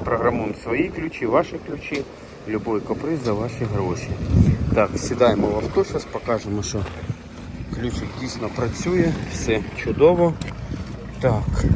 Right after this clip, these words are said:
Також нарізали і лезо запасне. Так, сідаємо в авто.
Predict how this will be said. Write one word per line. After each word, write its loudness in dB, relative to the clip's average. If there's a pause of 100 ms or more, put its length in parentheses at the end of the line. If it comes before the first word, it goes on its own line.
(1500)
Також -2
нарізали 2 (280)
і -6 (220)
лезо -2
запасне. -4 (500)
Так, -10
сідаємо -4
в -4
авто. 0